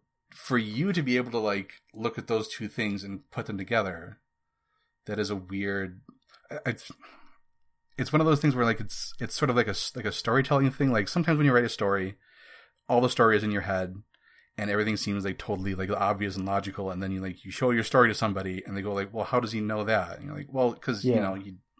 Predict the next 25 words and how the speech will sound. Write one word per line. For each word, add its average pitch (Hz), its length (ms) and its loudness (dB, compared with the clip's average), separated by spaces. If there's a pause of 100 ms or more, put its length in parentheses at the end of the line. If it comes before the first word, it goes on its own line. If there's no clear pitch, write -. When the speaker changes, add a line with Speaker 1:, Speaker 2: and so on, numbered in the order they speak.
(120)
Speaker 1:
he 101 120 -12
just, 92 200 -12 (220)
he 98 80 -8
just 90 140 -10
knows." 92 340 -6 (400)
It's - 180 -2
like 131 120 8
he 131 40 0
didn't 117 180 2
show 120 140 2
this 113 160 0
to 98 80 -4
anybody 87 440 -8 (100)
<laughs> - 120 -20
before. - 540 4
It's 165 160 2 (760)
Speaker 2:
Yeah. 123 200 6
Speaker 1:
like, 117 180 4
no, 240 140 4
it's - 100 2
tot-, 202 220 4
it's 175 140 4
totally 196 260 0
obvious 202 400 4
that 98 300 -2